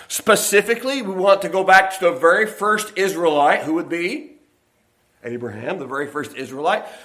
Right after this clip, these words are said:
The Lord has watched over Abraham, did he not? Yes.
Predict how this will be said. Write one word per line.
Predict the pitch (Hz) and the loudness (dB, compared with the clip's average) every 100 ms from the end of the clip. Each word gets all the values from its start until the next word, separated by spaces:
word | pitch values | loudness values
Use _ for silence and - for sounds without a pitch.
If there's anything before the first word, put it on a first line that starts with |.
| - - | -20 -8
The | |
Lord | 151 190 | -2 2
has | 175 151 | 2 2
watched | 156 185 220 - | 4 4 4 0
over | 190 196 185 | -2 0 0
Abraham, | 160 220 190 160 160 | -2 0 2 2 2
did | 160 | -2
he | 165 | 0
not? | 165 214 - | 2 2 2
Yes. | 139 - - - - - | -4 -8 -10 -14 -16 -16